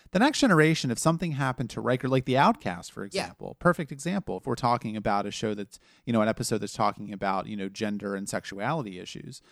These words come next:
Speaker 1: uh, Riker's, Riker's character storyline in that episode was pretty much wrapped up in those forty-five minutes, and it was never mentioned again. In, in Deep Space Nine,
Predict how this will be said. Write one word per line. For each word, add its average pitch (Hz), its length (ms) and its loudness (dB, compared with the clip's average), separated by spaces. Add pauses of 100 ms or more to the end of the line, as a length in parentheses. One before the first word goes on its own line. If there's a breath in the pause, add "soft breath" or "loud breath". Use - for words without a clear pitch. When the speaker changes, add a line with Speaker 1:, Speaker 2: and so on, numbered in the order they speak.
(320 soft breath)
Speaker 1:
uh, 127 280 8 (400 soft breath)
Riker's, 156 640 6 (560)
Riker's 170 340 4
character 147 380 4
storyline 104 520 -2
in 101 100 -6
that 101 180 -2
episode 107 400 -4
was - 100 -12
pretty 254 320 -4
much 147 180 -2
wrapped 123 280 4
up 156 120 -2
in 117 80 -4
those 101 140 -4
forty-five 104 460 -2
minutes, 139 240 -2
and 110 100 -2
it 107 60 -8
was 101 100 -10
never 117 240 -2
mentioned 98 380 -6
again. 127 400 -6 (640 soft breath)
In, 151 220 8
in 147 160 0
Deep 165 180 -2
Space 156 320 -2
Nine, 160 360 0